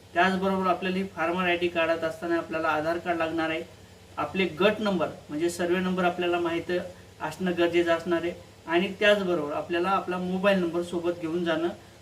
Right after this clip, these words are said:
गरजेचं असणार आहे. यामध्ये बऱ्याच शेतकऱ्यांनी नोंदणी केलेली आहे, परंतु बरेच काही शेतकरी अद्यापही वंचित आहेत.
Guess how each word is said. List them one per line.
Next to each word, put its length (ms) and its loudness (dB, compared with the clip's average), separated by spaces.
गरजेचं 400 2
असणार 220 -8
आहे. 100 -12
यामध्ये 340 4
बऱ्याच 380 0
शेतकऱ्यांनी 420 -4
नोंदणी 340 0
केलेली 380 0
आहे, 100 -2
परंतु 320 -2
बरेच 360 0
काही 140 -2
शेतकरी 380 -4
अद्यापही 360 2
वंचित 380 2
आहेत. 100 -8